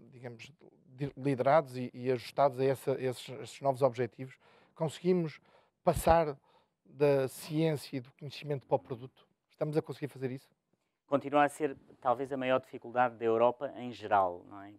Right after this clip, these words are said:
Speaker 2: Que é, nós somos muito bons a transformar, eh, dinheiro em conhecimento,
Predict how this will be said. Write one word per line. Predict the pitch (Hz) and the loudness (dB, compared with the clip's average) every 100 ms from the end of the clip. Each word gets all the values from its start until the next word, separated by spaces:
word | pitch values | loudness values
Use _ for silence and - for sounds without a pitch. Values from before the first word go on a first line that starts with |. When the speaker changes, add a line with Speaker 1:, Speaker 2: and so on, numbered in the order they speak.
| _ | _
Speaker 2:
Que | 117 | -2
é, | 107 - _ _ _ | -2 -2 _ _ _
nós | 110 | -20
somos | - 117 113 | -16 -16 -14
muito | 117 - | -14 -12
bons | 117 120 113 | -6 -4 -4
a | 107 | -10
transformar, | 110 104 - 110 110 113 110 98 _ _ _ | -14 -16 -18 -8 0 2 0 -4 _ _ _
eh, | - 101 95 104 | -6 -4 -6 -8
dinheiro | 104 110 113 113 104 98 - 98 95 | -10 0 4 4 2 -4 -12 -14 -14
em | 95 95 | -18 -20
conhecimento, | 98 107 101 - 101 110 113 - | _ -20 -20 -18 -8 -8 -8 -14